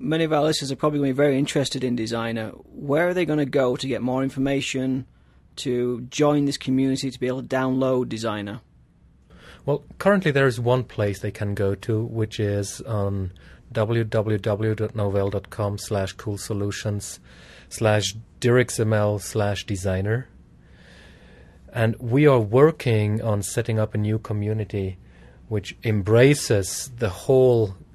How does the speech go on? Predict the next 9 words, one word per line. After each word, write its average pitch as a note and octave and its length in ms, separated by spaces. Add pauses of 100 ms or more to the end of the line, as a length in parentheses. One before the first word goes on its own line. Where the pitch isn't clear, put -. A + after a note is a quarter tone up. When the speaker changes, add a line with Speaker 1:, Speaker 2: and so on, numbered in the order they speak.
(520)
Speaker 2:
identity A#2 500
management G#2+ 640
community, F#2+ 600 (320)
which - 180
does B2+ 180
not C#3+ 200
yet A#2+ 160
formally A2 400
exist, - 540